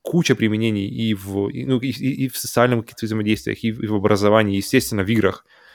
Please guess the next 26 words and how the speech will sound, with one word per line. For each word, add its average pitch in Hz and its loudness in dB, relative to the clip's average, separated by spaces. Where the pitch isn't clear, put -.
И 104 0
видите, 113 -6
что - -2
из 104 0
неё 107 2
уходят 104 0
такие, 101 0
блин, 95 -8
люди, 120 0
которые, 117 6
которые 120 4
на, 120 2
на 123 2
максимальном 120 2
энтузиазме 117 6
залетели 107 6
в 107 2
этот, 104 2
в 104 -2
эту 101 2
во 92 -4
всю - -8
тему 92 0
с - -8
V 104 4
R, 95 0